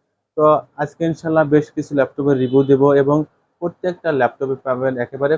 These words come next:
কম দামের মধ্যে। যারা কম দামের ল্যাপটপ কিনতে চেয়েছেন আমাদের কাছ থেকে, আলহামদুলিল্লাহ আমাদের বে-, কাছে বেশ কিছু কম দামের ল্যাপটপ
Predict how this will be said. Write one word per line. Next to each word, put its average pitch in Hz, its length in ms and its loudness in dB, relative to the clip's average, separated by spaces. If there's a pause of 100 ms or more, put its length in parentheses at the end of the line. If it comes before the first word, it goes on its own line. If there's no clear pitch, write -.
(100)
কম 131 220 -2
দামের 110 180 -4
মধ্যে। 104 280 -8
যারা 120 260 0
কম 156 320 -2
দামের 147 200 0
ল্যাপটপ 139 380 -2 (140)
কিনতে 151 300 -4
চেয়েছেন 147 480 0
আমাদের 135 260 -2
কাছ 127 340 -6
থেকে, 151 160 -2 (640)
আলহামদুলিল্লাহ 175 420 -2
আমাদের 170 200 0 (180)
বে-, 143 220 -4
কাছে 151 240 -10
বেশ 170 320 -2
কিছু 185 240 -8
কম 151 220 -2
দামের 139 180 2
ল্যাপটপ 131 300 -2